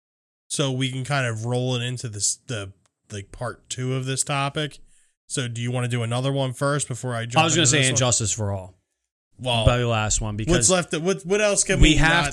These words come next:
Speaker 2: to bring
Speaker 1: say
Speaker 2: it up.
Speaker 1: about Justice
Speaker 2: So
Speaker 1: for All?
Speaker 2: we're not even gonna mention the band. Not even gonna mention
Speaker 1: Not
Speaker 2: the
Speaker 1: even
Speaker 2: band for
Speaker 1: gonna
Speaker 2: now.
Speaker 1: say it.
Speaker 2: Th-, from now on, that's gonna be the new thing. We'll talk about them
Speaker 1: And not say the
Speaker 2: and
Speaker 1: name.
Speaker 2: whatever it's about. Yeah. So they dropped And Justice for All right after, you know, shortly after Cliff Burton died.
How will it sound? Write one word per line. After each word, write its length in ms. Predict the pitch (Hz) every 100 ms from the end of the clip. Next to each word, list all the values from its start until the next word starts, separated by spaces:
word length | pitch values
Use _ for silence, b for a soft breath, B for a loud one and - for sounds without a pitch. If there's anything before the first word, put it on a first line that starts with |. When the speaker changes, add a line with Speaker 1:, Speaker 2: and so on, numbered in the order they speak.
| 135
Speaker 2:
to 60 | 131
bring 200 | 147 151
Speaker 1:
say 40 |
Speaker 2:
it 80 | 143
up. 320 | 131 139 147
Speaker 1:
about 120 | - 117
Justice 200 | 131 131
Speaker 2:
So 240 | - 160 156
Speaker 1:
for 60 |
All? 200 | 127 117
Speaker 2:
we're 80 | 160
not 100 | 170
even 100 | 175
gonna 100 | 170
mention 260 | 175 165 160
the 60 | 156
band. 320 | 202 117 101 _ _ _ _ _ -
Not 80 | 170
even 100 | 135
gonna 100 | 127
mention 200 | 127 139
Speaker 1:
Not 60 | 165
Speaker 2:
the 40 | 165
Speaker 1:
even 120 | 165
Speaker 2:
band 100 | 143
for 20 |
Speaker 1:
gonna 100 | 147
Speaker 2:
now. 40 | 117
Speaker 1:
say 40 |
it. 60 | -
Speaker 2:
Th-, 100 | 185
from 120 | 208
now 280 | 208 220 247
on, 200 | 220 190
that's 240 | 165 165 -
gonna 160 | 180
be 100 | 160
the 100 | 160
new 180 | 147 147
thing. 260 | 127 139 117
We'll 140 | 156
talk 380 | 165 131 143 151
about 400 | 143 147 151 117
them 560 | 107 123 127 151 175 165 _ _
Speaker 1:
And 180 | 127 120
not 320 | 123 120 123
say 160 | - 131
the 80 | 123
Speaker 2:
and 100 | 147
Speaker 1:
name. 80 | 143
Speaker 2:
whatever 320 | 143 143 147
it's 160 | 139 131
about. 440 | 110 120 101 -
Yeah. 280 | 143 127 104 -
So 400 | - 170 151 147
they 320 | 135 120 160
dropped 380 | 165 160 160 156
And 180 | 147 139
Justice 400 | 131 131 - 131
for 260 | - 131 113
All 300 | 107 123 127 _
right 260 | 113 113 117
after, 480 | 117 113 120 113 113
you 100 | 120
know, 100 | 107
shortly 380 | 101 165 120 110
after 240 | 98 98 104
Cliff 260 | 107 101
Burton 280 | - 98 98
died. 360 | 95 95 98